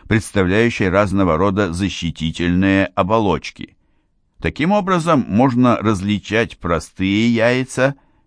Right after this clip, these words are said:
и сложные. Форма и величина яиц – бывают весьма различны. Примечание.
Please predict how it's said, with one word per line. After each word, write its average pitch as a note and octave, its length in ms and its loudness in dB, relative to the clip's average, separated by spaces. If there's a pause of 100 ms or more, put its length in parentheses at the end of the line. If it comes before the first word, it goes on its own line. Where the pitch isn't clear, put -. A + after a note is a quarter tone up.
(160)
и C3 120 0
сложные. D#2+ 800 -2 (1040)
Форма G2 600 2 (380)
и B2 120 4
величина E2 640 0
яиц – A#2+ 560 0 (420)
бывают F#2+ 540 2
весьма E2 500 -2
различны. E2 760 -4 (920)
Примечание. A#2 880 0